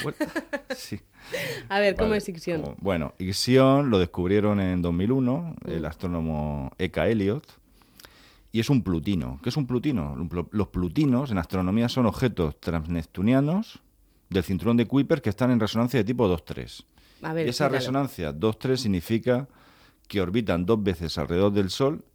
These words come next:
Speaker 1: en el mismo tiempo en que Neptuno realiza tres.
Speaker 2: Ah.
Speaker 1: Están más allá de Neptuno, más o menos como Plutón, pero van más rápidos, por así decirlo.
Speaker 2: Vale.
Speaker 1: Dan vueltas.
Speaker 2: Sí, sí, dan vueltas como la
Speaker 1: Ahora que
Speaker 2: rueda.
Speaker 1: lo dices, yo creo que estaba
Speaker 2: Y
Speaker 1: más
Speaker 2: rojo,
Speaker 1: claro, claro,
Speaker 2: y
Speaker 1: y
Speaker 2: rojo.
Speaker 1: rojo, y es
Speaker 2: Ya
Speaker 1: rojo,
Speaker 2: está.
Speaker 1: efectivamente.
Speaker 2: Ahí está.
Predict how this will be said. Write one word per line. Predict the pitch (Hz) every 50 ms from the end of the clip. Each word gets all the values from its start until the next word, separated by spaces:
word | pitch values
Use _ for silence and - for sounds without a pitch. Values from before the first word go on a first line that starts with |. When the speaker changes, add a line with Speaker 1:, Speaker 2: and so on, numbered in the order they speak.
| _
Speaker 1:
en | - 98 92
el | 90 92
mismo | 98 107 110 110 110 101
tiempo | 120 131 131 - 160
en | 151 123
que | 110 92
Neptuno | 82 - - 113 120 120
realiza | 95 87 87 - - 85
tres. | - 64 65 65 - - - - _ _ _ _ _ _ _ _ _
Speaker 2:
Ah. | 151 147 151 156 170 180 190 190 190 180 170 151
Speaker 1:
Están | 151 - 69 64
más | 60 62 65 69 80
allá | 80 80
de | 85 92
Neptuno, | 98 95 - - 147 147 143 143 151 151
más | 117 82 76 80
o |
menos | 80 82 80 -
como | - 98 101 101
Plutón, | 117 127 127 - 156 165 165 156
pero | - 92 90
van | 101 104
más | 90 80 71
rápidos, | 73 71 - 65 57 -
por | - 52
así | - - - 57
decirlo. | 50 - - - 50 - -
Speaker 2:
Vale. | 160 147 131 120 - - - - _
Speaker 1:
Dan | 80 78 85
vueltas. | - 87 85 - - - - - - - -
Speaker 2:
Sí, | - 185
sí, | 156 - 202 220 220
dan | 165 139 131
vueltas | 123 127 120 - 202 214 -
como | 220 170 151
la | 143
Speaker 1:
Ahora | 135 - -
que | 71
Speaker 2:
rueda. | 78 78
Speaker 1:
lo | 82
dices, | 85 82 - 117 107
yo | 95
creo | 90 92 101
que | 98
estaba | 90 - 98 87 80 76 71
Speaker 2:
Y | 196
Speaker 1:
más | 180 170
Speaker 2:
rojo, | - - 180 175 - -
Speaker 1:
claro, | - 180 196 190 165
claro, | 170 202 220
Speaker 2:
y | 190
Speaker 1:
y | 170
Speaker 2:
rojo. | 160 165 180 170 82
Speaker 1:
rojo, | - 170 - 69 52 -
y | 58 76
es | 76
Speaker 2:
Ya | 76
Speaker 1:
rojo, | 65 71 80 78 -
Speaker 2:
está. | - 78
Speaker 1:
efectivamente. | 80 - - - 90 82 67 60 57 50 - - -
Speaker 2:
Ahí | - 151 160
está. | 165 - - 156 190